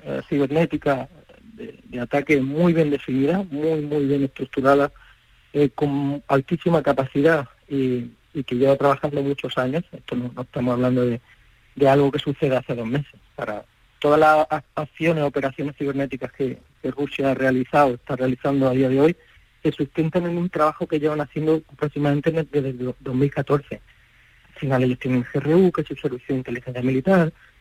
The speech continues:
tienen el S V R, que es un departamento que proviene de la extinta K G B, que se dedican a operaciones de inteligencia en el exterior, tienen el F S B, que es el Servicio Federal de, de Seguridad, que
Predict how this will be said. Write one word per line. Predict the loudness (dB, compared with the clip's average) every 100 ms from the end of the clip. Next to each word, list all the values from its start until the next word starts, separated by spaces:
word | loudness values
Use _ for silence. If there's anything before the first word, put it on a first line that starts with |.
| _
tienen | 2 4 4
el |
S | 2 0
V | 0 4 4
R, | 4 0
que | -2
es | -2
un | -4
departamento | -4 -4 -2 0 0 0 -2 -8 -20 -4
que | -2
proviene | 2 2 4 4
de | 2
la | 0
extinta | -2 -6 0 0 0 -6 -4
K | -2
G | 0 2
B, | 2
que | 0 -6
se | -4
dedican | -4 -2 0
a | 0
operaciones | -2 -6 -4 -2
de | -2
inteligencia | -2 -4 -6 -8 -4
en |
el | -6
exterior, | -2 4 6 4 0 -14 -20 _
tienen | -4 -2 -2
el | -4
F | -6 -12
S | -8 0
B, | 2 0
que |
es | -4
el | -8 -8
Servicio | -10 -8 -4 -4 -4 _ _ _ _
Federal | 0 2 2 2
de, | 0 0 -4
de | -6 -6 -6
Seguridad, | -4 0 4 4 2
que | -2 -2